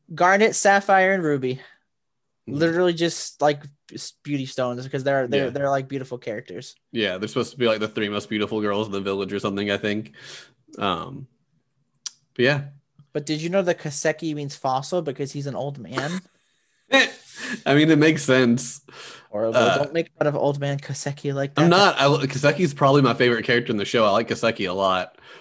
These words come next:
Speaker 2: but, uh, I'm not making fun of him. I, I just find that amusing.
Speaker 1: Okay, but
Speaker 2: Um,
Speaker 1: basically Kohaku just cares about, she cares about the villages, the villagers, cares about her sister.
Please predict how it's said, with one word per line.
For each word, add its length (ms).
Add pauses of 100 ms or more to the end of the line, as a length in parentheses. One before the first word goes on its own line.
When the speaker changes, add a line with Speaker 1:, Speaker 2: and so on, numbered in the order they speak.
(260)
Speaker 2:
but, 300
uh, 280
I'm 120
not 100
making 260
fun 160
of 160
him. 180
I, 40
I 40
just 180
find 180
that 100
amusing. 540 (460)
Speaker 1:
Okay, 240
but 180
Speaker 2:
Um, 40
Speaker 1:
basically 460
Kohaku 520
just 200
cares 280
about, 300
she 100
cares 240
about 160
the 80
villages, 720
the 80
villagers, 760 (240)
cares 220
about 420 (160)
her 160
sister. 760